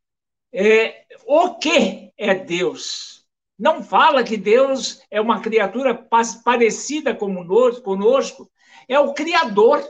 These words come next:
só. É o Criador, é aquele responsável pela criação.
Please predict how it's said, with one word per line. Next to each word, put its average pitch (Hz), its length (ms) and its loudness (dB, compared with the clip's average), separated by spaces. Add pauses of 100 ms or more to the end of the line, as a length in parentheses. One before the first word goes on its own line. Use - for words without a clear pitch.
(140)
só. - 540 -2 (1160)
É 233 140 2
o 269 120 2
Criador, 262 640 2
é 233 60 4
aquele 262 320 -2
responsável 269 1500 0
pela 190 300 -2
criação. 156 840 -8